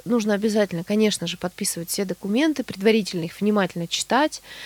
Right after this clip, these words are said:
а, понимать, э, какой, э, договор ты всё-таки подписываешь, ну и так далее. Есть ли,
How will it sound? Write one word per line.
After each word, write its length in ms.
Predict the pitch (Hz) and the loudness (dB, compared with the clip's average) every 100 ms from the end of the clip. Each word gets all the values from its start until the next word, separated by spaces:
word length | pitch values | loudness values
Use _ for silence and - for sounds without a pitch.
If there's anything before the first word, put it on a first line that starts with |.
| - - - | -16 -8 -2
а, 220 | 196 196 | 0 0
понимать, 580 | 214 214 226 220 208 - | 2 4 6 4 2 -2
э, 300 | 180 151 165 | 0 0 0
какой, 540 | - 202 240 226 190 - | -2 0 2 4 2 -2
э, 580 | 185 180 180 175 175 170 | -2 0 2 2 0 0
договор 440 | 196 196 196 190 - | 0 2 2 2 -2
ты 100 | 170 | -6
всё-таки 320 | 180 - - | -8 -8 -6
подписываешь, 880 | 170 - 277 302 294 262 254 240 - - - - - - | -6 -2 0 2 2 2 4 2 -2 -8 -20 -20 -4 4
ну 80 | |
и 60 | 254 | 6
так 160 | 247 214 | 4 4
далее. 320 | 208 165 - | 0 0 -4
Есть 360 | - 254 339 - | 0 0 0 -2
ли, 320 | 214 262 277 | 0 4 2